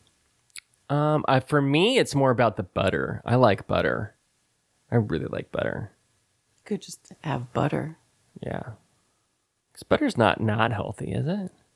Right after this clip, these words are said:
Speaker 1: What's bad? Why is, why is butter bad?
Speaker 2: It's a high fat content.
Speaker 1: But it's good fat.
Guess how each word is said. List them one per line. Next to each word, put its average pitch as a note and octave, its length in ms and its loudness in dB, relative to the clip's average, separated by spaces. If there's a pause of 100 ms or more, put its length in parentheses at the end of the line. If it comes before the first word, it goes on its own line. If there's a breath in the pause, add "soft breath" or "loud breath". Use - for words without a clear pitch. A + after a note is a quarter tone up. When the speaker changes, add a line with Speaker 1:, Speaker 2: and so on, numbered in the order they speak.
(140)
Speaker 1:
What's - 160 -2
bad? - 240 0
Why G3 120 2
is, G#3 140 -2 (100)
why G3 120 4
is G3+ 120 -4
butter - 320 2
bad? G#2+ 420 0 (120)
Speaker 2:
It's - 120 -20
a G3 60 -6
high C3+ 300 -4
fat B2 300 0
content. D3+ 680 -2 (120)
Speaker 1:
But C#3+ 140 6
it's C3+ 160 2
good C#3 220 4
fat. - 400 -2